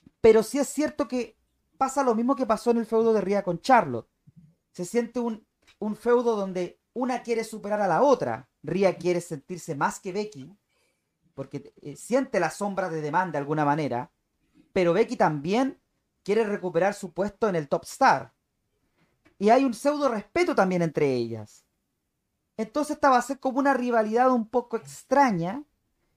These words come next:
que, al igual como te decía del año pasado,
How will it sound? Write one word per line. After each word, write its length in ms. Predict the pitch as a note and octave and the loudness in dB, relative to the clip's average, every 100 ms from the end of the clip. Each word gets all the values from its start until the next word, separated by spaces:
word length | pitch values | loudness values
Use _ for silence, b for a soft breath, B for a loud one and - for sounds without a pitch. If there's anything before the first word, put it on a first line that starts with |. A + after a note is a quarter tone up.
| _ _ _ | _ _ _
que, 380 | G#3+ G#3+ G#3 - _ _ _ _ | 2 2 2 -8 _ _ _ _
al 200 | F#3 F#3+ | 2 4
igual 260 | G3 B3+ | 2 0
como 180 | - B3 | 0 -2
te 100 | A#3 | 0
decía 340 | A3 G#3+ A#3 A3+ | -2 -2 -2 -2
del 80 | |
año 180 | A3+ A3+ | -2 -2
pasado, 540 | G#3+ G#3 A#3+ B3+ D#4+ | -4 -4 -2 -2 -4